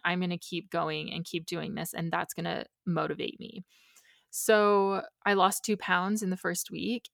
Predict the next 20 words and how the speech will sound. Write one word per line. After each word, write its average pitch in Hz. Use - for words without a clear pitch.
and 175
that, 180
you 202
know, 196
that 170
was 180
it. 175
That 180
motivated, 180
that 180
motivation, 190
like, 165
clicked -
in 214
me, 240
and 170
I 185
just 190
kept 190
going, 220